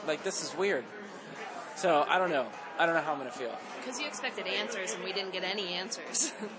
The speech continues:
Speaker 1: We've been, like, every time I thought they were gonna go one way, they went the complete opposite direction of what I, well, again, what I expected. I didn't think I had expectations until it played out differently than what I thought, and then I was like, "Well, I definitely wanted that to go differently."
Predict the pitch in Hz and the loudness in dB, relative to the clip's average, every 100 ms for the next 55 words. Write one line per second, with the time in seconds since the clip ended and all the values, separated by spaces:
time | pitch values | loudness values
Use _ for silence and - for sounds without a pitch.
0 | - - - 220 339 247 220 208 208 226 | -10 -10 -6 -4 -2 4 8 8 8 6
1 | 240 233 196 180 190 180 156 131 139 147 | 8 8 10 10 10 8 6 6 4 4
2 | 123 120 143 135 147 165 156 151 139 - | 0 2 0 2 0 2 0 -2 -2 0
3 | 160 151 131 135 139 143 131 131 135 - | 0 4 4 4 0 0 2 2 2 0
4 | 123 120 131 120 127 - 160 170 170 160 | -2 0 2 4 2 2 6 8 8 8
5 | 123 127 165 - 233 - 113 - 151 196 | 6 6 6 8 6 6 0 4 6 6
6 | 175 - 220 226 208 214 202 220 202 220 | 4 0 4 8 10 10 6 2 4 4
7 | 226 247 190 170 185 175 180 175 170 151 | 4 0 2 8 10 10 8 10 10 10
8 | 156 170 165 135 127 123 127 127 123 117 | 8 8 6 6 4 4 4 6 6 8
9 | 131 117 117 127 120 117 131 156 233 - | 8 8 6 2 2 2 10 12 12 12
10 | 143 160 165 170 147 147 139 175 151 123 | 8 10 8 8 6 8 8 6 6 4
11 | 127 - 139 | 4 2 4